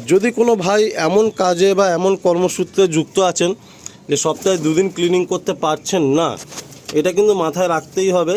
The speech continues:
যে আপনাদের কিন্তু ক্লিনিংটা করতেই হবে সপ্তাহে একদিন হলেও। তবে সপ্তাহে আমি বলবো যে দুটো দিন ক্লিনিং করাটা খুবই উত্তম। যদি কোনো ভাই না পারেন একান্তি, সেক্ষেত্রে সপ্তাহে একটা দিন ক্লিনিং করতেই হবে।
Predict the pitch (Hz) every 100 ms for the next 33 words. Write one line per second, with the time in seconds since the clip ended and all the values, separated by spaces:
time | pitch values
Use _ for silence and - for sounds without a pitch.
0 | 254 151 143 135 156 156 175 175 - 156
1 | 156 165 190 - 151 147 - 196 185 165
2 | 160 151 - 156 143 113 117 117 104 95
3 | 82 - - - - - - - - -
4 | - 160 196 233 165 156 202 190 190 196
5 | 175 165 196 403 - - 143 135 151 190
6 | 214 214 180 165 170 160 165 156 160 151
7 | - - - - - 156 190 170 - 196
8 | 247 - - - - - - 123 180 226
9 | 233 220 202 196 190 156 170 170 147 151
10 | 160 143 131 117 123 104 - - - 160
11 | 185 180 165 233 392 - - - - -
12 | - - - 147 - 165 143 - 156 190
13 | 196 147 160 165 139 - - 160 139 104
14 | 92